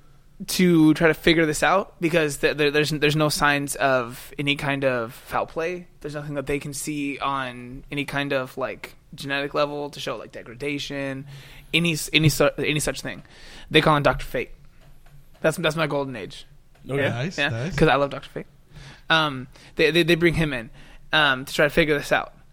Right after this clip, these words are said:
Speaker 1: I don't know how to get to where I'm going with this one,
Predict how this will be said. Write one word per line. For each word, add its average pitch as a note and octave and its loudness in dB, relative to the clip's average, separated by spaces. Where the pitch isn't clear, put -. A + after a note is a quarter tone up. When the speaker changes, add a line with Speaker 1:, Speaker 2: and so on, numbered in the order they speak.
Speaker 1:
I C3+ 4
don't D3+ 0
know F3+ 2
how - 4
to D3 -4
get D#3+ -2
to D#3+ 0
where D#3 4
I'm C#3+ -2
going D#3 0
with F#3+ -4
this G3 -4
one, A3+ -4